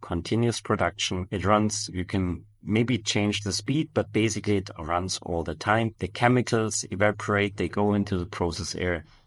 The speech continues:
You constantly suck out the air and constantly clean it. And it,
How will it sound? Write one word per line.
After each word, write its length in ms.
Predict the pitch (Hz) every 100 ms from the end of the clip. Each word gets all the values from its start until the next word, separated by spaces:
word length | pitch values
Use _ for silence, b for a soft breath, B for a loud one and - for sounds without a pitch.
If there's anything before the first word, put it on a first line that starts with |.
| b
You 100 | 85
constantly 640 | - - 120 131 113 98 95
suck 340 | - 101 - 98
out 260 | 95 92
the 140 | 104 -
air 240 | 87 87
and 180 | 82 85
constantly 560 | - 95 - 92 90 80
clean 340 | - 90 85
it. 220 | 85 85 _ _ -
And 140 | 85
it, 100 | 82